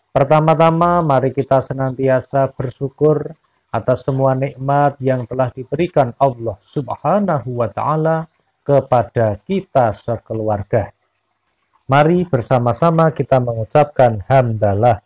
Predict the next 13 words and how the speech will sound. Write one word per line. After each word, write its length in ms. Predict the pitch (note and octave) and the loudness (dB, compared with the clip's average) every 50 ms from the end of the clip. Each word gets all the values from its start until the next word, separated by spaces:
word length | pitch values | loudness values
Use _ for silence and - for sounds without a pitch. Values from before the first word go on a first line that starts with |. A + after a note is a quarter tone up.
| _ _ _ _ _ _ _ | _ _ _ _ _ _ _
Alhamdulillahi 1800 | _ D3+ D3+ D3+ D3 C#3 B2+ A2+ - - - D#3+ F3+ F#3 F3+ F3+ D3+ - D#3 C#3 C3 C3 A#2+ A#2 A2+ A2+ B2+ C#3+ D3 D3+ D3+ C#3+ A#2 B2+ B2+ | _ 4 6 6 6 6 4 4 2 2 2 2 2 4 0 -4 0 2 2 4 4 4 2 2 2 4 4 6 6 6 6 4 4 2 2
rabbil 560 | A#2 C#3+ F3 F3 - _ _ D3 C#3 C3 A#2+ A#2 | 4 4 2 2 0 _ _ 2 2 4 4 2
alamin. 880 | A2+ G#2+ A#2 B2+ B2+ B2+ A#2+ A#2 A2+ A2 G#2+ G#2 G#2 G2 F#2+ F2+ F2 - _ _ _ _ _ _ _ _ _ _ _ _ | 2 2 2 2 2 2 2 2 0 0 -2 -4 -6 -8 -8 -10 -12 -16 _ _ _ _ _ _ _ _ _ _ _ _
Selanjutnya, 800 | - - - D#3 F3 F#3 E3+ F#3+ F#3+ E3 F3+ F#3 G3+ G3+ G3+ G3+ | -4 0 4 4 6 6 6 4 2 2 2 2 4 4 4 2
mari 320 | F#3+ E3+ D#3 C#3+ C#3+ C#3+ | 2 4 4 4 4 4
kita 240 | C3 C#3 B2+ C#3+ C#3 - - | 2 2 4 4 2 2 2
bersolawat 720 | C3 B2 - - C#3+ C#3 C3+ C3+ C3 C#3 D3+ D3+ - _ | -4 -4 -2 0 2 4 4 4 4 4 2 2 0 _
kepada 560 | - F3+ - - B2+ B2+ - - D3 C#3+ C#3 | -4 -4 0 2 0 0 2 2 2 2 2
baginda 640 | - - B2 A#2 - - D#3+ D3+ D3 C#3+ C3 C3+ C3 | 2 2 0 0 2 0 -2 -2 0 2 4 4 4
Rasulullah 880 | C3+ B2 A#2+ A2+ - - C#3+ C#3 C3 C3+ B2 A#2 A#2+ C3 D3 D3+ D#3 C3+ | 6 4 2 0 0 -2 -2 0 0 -2 -2 0 2 2 4 4 4 2
sallallahu 1120 | - - - C#3 C3+ C3 B2 B2 A#2+ A2+ A2 A2 A#2 C3 C#3 D3 D3 C#3 B2 A#2+ B2+ B2+ | 0 -2 0 2 2 4 4 2 2 2 -2 -2 2 4 4 6 4 4 2 0 0 2
alaihi 400 | C#3 D3 C#3+ C#3 C3+ B2+ B2 B2 | 4 4 4 4 4 4 4 2
wasallam. 480 | B2+ B2 - - - C3 B2 A2 G2 | 2 0 0 0 0 0 0 0 -4